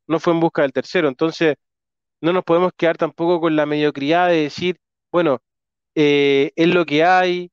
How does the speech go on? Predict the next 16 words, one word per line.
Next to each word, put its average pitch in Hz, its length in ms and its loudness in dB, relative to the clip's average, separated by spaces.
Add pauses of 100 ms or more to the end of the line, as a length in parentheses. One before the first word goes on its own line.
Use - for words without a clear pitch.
(180)
el 151 160 -2
equipo 151 300 -6
igual 151 220 -2
jue-, 180 260 0
el, 156 160 2
el 147 120 2
equipo 160 260 -2
del 147 100 0
frente 160 300 -4
igual 156 180 0
juega". 175 540 0 (500)
Yo 165 120 0
creo 196 200 2
que 180 120 0
este 190 180 -2
equipo 180 540 0